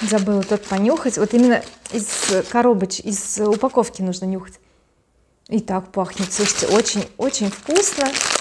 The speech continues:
Классный состав. Супер просто. Я вот не помню, сколько, просто если ромашку купить в аптеке, сколько она стоит.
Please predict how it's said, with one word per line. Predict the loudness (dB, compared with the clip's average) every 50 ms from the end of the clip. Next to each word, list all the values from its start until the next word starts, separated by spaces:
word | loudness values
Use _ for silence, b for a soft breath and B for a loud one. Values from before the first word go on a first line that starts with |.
| -4 -4 -4 0
Классный | 2 4 4 4 2 0 -2 -4 -4
состав. | -4 -4 -6 -6 -4 0 2 2 2 0 -2 -6 -12 -12 -10 -8 -8 -6 -6 -6 -8 -8 -10 -12 -14 -16 -18 _ -16 -14 -12 -10 -10 -10 -10 -10 -12 -14 -16 -16 -14 -12 -12 -12 -12 -10 -6 -6 -6 -6 -6
Супер | -8 -8 -6 -6 -4 -2 -4 -4 -2 -4 -2 0 0
просто. | 2 2 2 0 0 -4 -8 -8 -8 -8 -8 -8 -10 -12 _ _ B B B B B
Я | 2 2
вот | 2 2 0
не | 0
помню, | 2 4 4 4 2
сколько, | 2 2 0 0 0 0 -4 -4
просто | -4 -4 0 2 2 2 2 0 -6 -6
если | -8 -6 -4 -4
ромашку | -2 2 2 2 2 2 -2 -6 -12 -18
купить | -18 -14 -12 -10 -8 -6
в | -6 -6
аптеке, | -6 -6 -6 -6 -6 -6 -8
сколько | -10 -8 -6 -6 -6 -4 -4
она | -4 -4 -2 -4
стоит. | -4 -4 -4 -2 -2 -2 -4 -6 -10